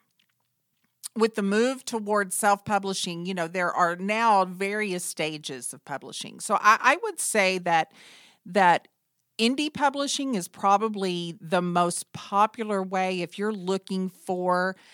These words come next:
a publishing house to take hold of your work and, and, you know, really help you market it.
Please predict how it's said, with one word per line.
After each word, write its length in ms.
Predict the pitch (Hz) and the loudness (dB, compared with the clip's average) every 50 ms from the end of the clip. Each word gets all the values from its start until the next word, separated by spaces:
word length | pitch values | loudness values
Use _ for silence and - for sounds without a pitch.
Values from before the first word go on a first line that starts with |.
| - - _ _ _ _ | -20 -20 _ _ _ _
a 240 | - 180 180 175 170 | 0 0 0 0 0
publishing 640 | 165 - - - 202 208 208 196 190 - - 156 151 | -2 -6 -2 -2 -2 -2 -2 -4 -4 -6 -6 -8 -12
house 880 | 156 156 - - 175 160 160 160 170 180 190 - - - - - - _ _ _ _ _ _ _ _ _ _ _ | -14 -14 -14 -10 -6 -4 -2 -2 -2 -4 -6 -6 -6 -6 -6 -8 -10 _ _ _ _ _ _ _ _ _ _ _
to 140 | - - 175 | -8 -8 -6
take 240 | - 196 170 - - | -4 -6 -6 -8 -6
hold 240 | - 180 175 185 | -4 -4 -4 -4
of 140 | 185 175 170 | -4 -8 -10
your 100 | 165 170 | -10 -12
work 600 | 165 165 165 170 175 180 190 196 190 _ _ - - - _ _ | -10 -6 -4 -4 -2 0 -2 -2 -4 _ _ -20 -20 -20 _ _
and, 540 | - 170 170 165 165 160 156 156 156 151 - _ | -10 -8 -8 -6 -8 -8 -10 -10 -12 -14 -14 _
and, 380 | 165 170 165 170 160 156 160 _ _ | -6 -6 -6 -6 -8 -12 -14 _ _
you 140 | 175 175 170 | -8 -8 -8
know, 260 | 156 147 143 143 143 - _ _ - | -8 -8 -10 -10 -12 -16 _ _ -16
really 340 | 160 165 185 185 170 151 | -8 -6 -6 -4 -4 -8
help 440 | 139 139 151 170 175 175 175 - - | -10 -10 -6 -2 -2 -2 -2 -4 -12
you 140 | 165 165 165 | -10 -10 -8
market 520 | 156 151 156 156 165 175 185 _ - 214 | -8 -4 -2 0 0 0 -2 _ -8 -6
it. 200 | 208 220 220 - | -4 -4 -4 -6